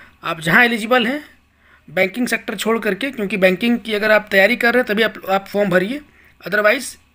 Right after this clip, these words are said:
इधर जो जनरल फॉर्म होता है उस सब अप्लाई किया करिए, ठीक है। बात पॉलिटिकली करेंगे क्योंकि अभी तो कोई वैकेंसीज वगैरह है नहीं, जब वैकेंसीज होगा तो हम लोग पढ़ाई की बात भी करेंगे, लेकिन अभी तो बात पॉलिटिकल ही होगा। और बहुत सारे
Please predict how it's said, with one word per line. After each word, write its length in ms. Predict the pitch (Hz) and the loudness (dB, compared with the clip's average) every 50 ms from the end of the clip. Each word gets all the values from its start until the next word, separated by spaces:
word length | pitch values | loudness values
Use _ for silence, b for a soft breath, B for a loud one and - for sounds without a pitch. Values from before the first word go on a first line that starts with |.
| _ - | _ -12
इधर 220 | 185 156 214 254 233 | -6 -2 -2 0 0
जो 120 | 254 233 | 0 0
जनरल 340 | 180 208 208 220 247 269 262 | 0 2 0 2 0 -2 -2
फॉर्म 200 | - 214 220 214 | 0 -2 -2 0
होता 260 | 180 190 185 208 196 | -2 -2 -2 -2 -2
है 100 | 226 269 | -2 -2
उस 180 | - 190 - - | -4 -6 -2 -2
सब 120 | 240 226 | 0 0
अप्लाई 220 | 202 190 175 165 | 0 0 0 0
किया 200 | 147 160 160 143 | 0 -2 -8 -8
करिए, 260 | 139 143 139 139 147 - | -8 -10 -10 -12 -10 -6
ठीक 200 | - 240 190 170 | -4 -4 -4 -4
है। 100 | 143 - - B B B B B B B B B B B B B B B B _ _ _ _ _ _ _ _ 165 | -6 -10 -14 B B B B B B B B B B B B B B B B _ _ _ _ _ _ _ _ 0
बात 300 | 185 220 262 262 - - - - - | 2 2 2 2 -2 -12 -14 -10 -6
पॉलिटिकली 440 | 226 220 226 - 240 247 269 262 269 | -6 -4 -4 -2 0 2 2 2 2
करेंगे 360 | 262 247 233 240 240 294 285 254 | 0 0 0 0 -2 -4 -6 -8
क्योंकि 320 | - 220 208 185 214 226 | -8 -10 -10 -8 -4 -2
अभी 160 | 214 196 233 | -2 -2 -2
तो 80 | 196 226 | -2 -2
कोई 120 | 214 208 | -2 0
वैकेंसीज 340 | 208 202 208 202 190 214 202 | 0 0 0 -2 -4 -4 -4
वगैरह 240 | 220 208 214 208 208 | -2 0 2 4 4
है 100 | 214 226 | 4 4
नहीं, 120 | 220 247 196 | 2 2 -2
जब 120 | 208 190 | -2 -4
वैकेंसीज 460 | 190 185 - 196 190 196 233 202 170 | -4 -4 -4 -6 -6 -6 -6 -6 -4
होगा 260 | 170 202 214 247 254 | -4 -2 2 2 2
तो 100 | 247 233 | 2 0
हम 60 | 208 208 | -2 -4
लोग 120 | 208 202 | -4 -2
पढ़ाई 180 | - 180 185 185 | 0 0 0 0
की 120 | - 208 | -2 0
बात 240 | 180 185 190 185 165 | 0 0 0 0 -2
भी 120 | 165 202 | -6 -2
करेंगे, 340 | 196 180 175 170 156 139 143 | 0 0 0 0 0 -4 -6
लेकिन 200 | 147 - 190 180 | -8 -6 -4 -2
अभी 180 | 175 170 214 233 | -2 0 0 0
तो 100 | 233 196 | 2 4
बात 180 | 208 220 208 | 4 2 2
पॉलिटिकल 380 | 196 185 185 170 190 208 208 190 | 0 -4 -2 -2 -2 -2 0 0
ही 100 | 196 226 | 2 2
होगा। 300 | 190 175 170 170 190 247 - _ _ B B B B B B B B B B B B | 2 0 0 0 -2 -4 -4 _ _ B B B B B B B B B B B B
और 420 | - 170 175 175 185 185 185 180 180 | -4 -2 0 2 2 2 2 2 0
बहुत 260 | 175 175 190 233 226 | 2 4 4 4 4
सारे 340 | - 233 233 240 247 240 233 | 4 4 6 6 4 4 2